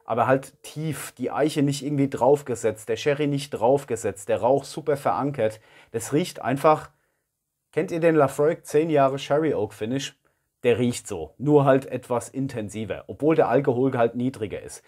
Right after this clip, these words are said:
Aber hier hast du über die etwas jüngere Reifezeit, acht Jahre, ich meine für einen deutschen Whisky ordentlich, für einen Schotten nicht wirklich, aber hier hast du über die, das etwas jüngere Alter vielleicht noch so eine Ecke und Kante drin. Aber letztendlich, wer den Lafroig zehn Cherry Oak Finish kennt,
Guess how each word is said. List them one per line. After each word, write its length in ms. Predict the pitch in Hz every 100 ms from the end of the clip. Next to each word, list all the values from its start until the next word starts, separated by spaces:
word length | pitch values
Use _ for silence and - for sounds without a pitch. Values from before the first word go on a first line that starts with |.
| _
Aber 160 | - 123
hier 160 | 143 165
hast 160 | 170
du 40 | 147
über 160 | 143
die 180 | 135 143
etwas 340 | 135 - 135
jüngere 460 | 135 151 175 160 131
Reifezeit, 580 | 123 147 151 - 147 143
acht 220 | - -
Jahre, 400 | 110 123 160 165 _ _
ich 80 | -
meine 140 | 107
für 100 | 107
einen 100 | 110
deutschen 340 | 104 110 - 82
Whisky 260 | 113 -
ordentlich, 440 | 85 120 156 160 -
für 80 | 113
einen 80 |
Schotten 340 | 104 117 - 98
nicht 220 | 95 -
wirklich, 420 | 120 143 185 - _ _ -
aber 140 | 117
hier 220 | 131 160
hast 160 | 165 -
du 20 |
über 160 | 135 131
die, 320 | 123 123 117 _ _ -
das 160 | 117 -
etwas 360 | 131 123 -
jüngere 360 | 131 165 151 131
Alter 260 | 123 143
vielleicht 300 | 139 113 117
noch 80 | 127
so 80 | -
eine 140 | 120
Ecke 180 | 123 131
und 100 | 117
Kante 340 | - 123 156 113
drin. 300 | 92 127 143 - _
Aber 160 | - 127
letztendlich, 540 | 131 143 170 170 -
wer 80 | 131
den 160 | 139
Lafroig 480 | 135 120 131 143 143
zehn 320 | - 135 160
Cherry 320 | 151 131 147 139
Oak 180 | 131
Finish 460 | - 156 160 - -
kennt, 400 | - 160 240